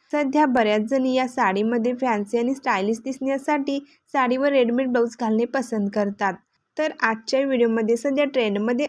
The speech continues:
असलेल्या रेडीमेड ब्लाउजचा एक नवीन पॅटर्न पाहणार आहोत.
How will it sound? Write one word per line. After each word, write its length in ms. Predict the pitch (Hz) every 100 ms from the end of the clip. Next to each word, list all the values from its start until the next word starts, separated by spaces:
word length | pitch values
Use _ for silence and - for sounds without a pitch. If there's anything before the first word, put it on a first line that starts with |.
| -
असलेल्या 400 | 254 240 226 214
रेडीमेड 420 | 208 190 202 240
ब्लाउजचा 380 | 240 220 214 247
एक 120 | 254
नवीन 300 | 240 208 220
पॅटर्न 420 | 247 233 208 208 226 - -
पाहणार 300 | 269 220 202
आहोत. 260 | 196 196